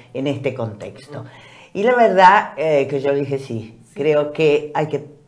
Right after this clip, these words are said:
repensar muchas de esas cosas que hemos dicho". Entonces se da esta coincidencia, ¿no? Son cuarenta años de trabajo, cuarenta de democracia. Y hay gente que me dice, "¿Y qué escribías vos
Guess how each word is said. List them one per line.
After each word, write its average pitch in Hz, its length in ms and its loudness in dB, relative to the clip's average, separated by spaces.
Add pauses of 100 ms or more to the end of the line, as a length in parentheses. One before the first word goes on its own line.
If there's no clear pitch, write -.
(140)
repensar 139 540 -4
muchas 202 380 0
de 131 80 -2
esas 120 200 -8
cosas 127 280 -8
que 131 80 -6
hemos 120 200 -8
dicho". 113 260 -10 (280)
Entonces 190 340 -10
se 196 120 0
da 226 120 6
esta 226 220 0
coincidencia, 165 840 -2
¿no? 143 160 -10
Son 147 200 -14
cuarenta 185 560 -6
años 170 240 -6
de 165 100 -8
trabajo, 156 480 -4
cuarenta 135 400 -6
de 123 80 -8
democracia. 120 500 -10 (680)
Y 247 180 2
hay 285 180 6
gente 269 320 -6
que 226 80 -8
me 226 100 -4
dice, 220 220 -8
"¿Y 254 140 -12
qué - 140 -12
escribías 139 680 -6
vos 123 420 -2